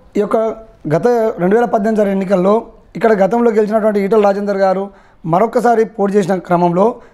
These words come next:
కాంగ్రెస్ పార్టీ నుండి కౌశిక్ రెడ్డి గారు చేయడం జరిగింది, మా పార్టీ నుండి పుప్పాల రాజు గారు పోటీ చేయడం జరిగింది. ఆ రోజు యావత్ తెలంగాణ వ్యాప్తంగా ఈ యొక్క టీఆర్ఎస్ కాంగ్రెస్ పార్టీలో ఒక, ఆ,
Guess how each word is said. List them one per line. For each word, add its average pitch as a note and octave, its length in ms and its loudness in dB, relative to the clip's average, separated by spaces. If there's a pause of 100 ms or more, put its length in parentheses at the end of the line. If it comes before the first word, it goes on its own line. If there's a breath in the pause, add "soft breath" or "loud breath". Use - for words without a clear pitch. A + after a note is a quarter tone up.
(120)
కాంగ్రెస్ G3+ 440 0
పార్టీ G#3+ 160 0
నుండి F3+ 200 -6
కౌశిక్ F#3+ 280 0
రెడ్డి G3 160 2
గారు F#3+ 100 2
చేయడం F#3 300 -2
జరిగింది, F3+ 260 0
మా A#3+ 140 2
పార్టీ G#3 320 -2
నుండి G#3+ 180 4 (240)
పుప్పాల G3 280 -2
రాజు F#3+ 80 0
గారు F#3 120 -2
పోటీ E3+ 200 -6
చేయడం E3 160 0
జరిగింది. C3+ 300 -6 (460 soft breath)
ఆ F#3 80 2
రోజు B3 240 2
యావత్ A#3+ 380 0
తెలంగాణ B3 360 2
వ్యాప్తంగా A3 420 2 (640)
ఈ - 20 2
యొక్క G#3 160 4
టీఆర్ఎస్ A#3 480 2 (120)
కాంగ్రెస్ A3+ 320 -2
పార్టీలో G#3+ 240 0
ఒక, A3+ 80 2 (640 loud breath)
ఆ, F3+ 60 2